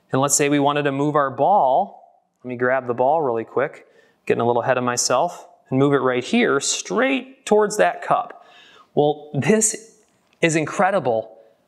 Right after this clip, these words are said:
what they did to, you know, have all of this various undulation in such a easy to fit, you know, home type platform.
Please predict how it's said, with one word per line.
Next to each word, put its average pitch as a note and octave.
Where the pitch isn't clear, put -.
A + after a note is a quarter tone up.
what D3+
they C#3+
did C#3
to, C3+
you C3+
know, A#2+
have D#3+
all E3+
of F3
this D#3+
various C#3+
undulation B2+
in C#3
such D3+
a C3
easy E3
to C3
fit, -
you C#3
know, B2
home E3
type C#3
platform. C#3+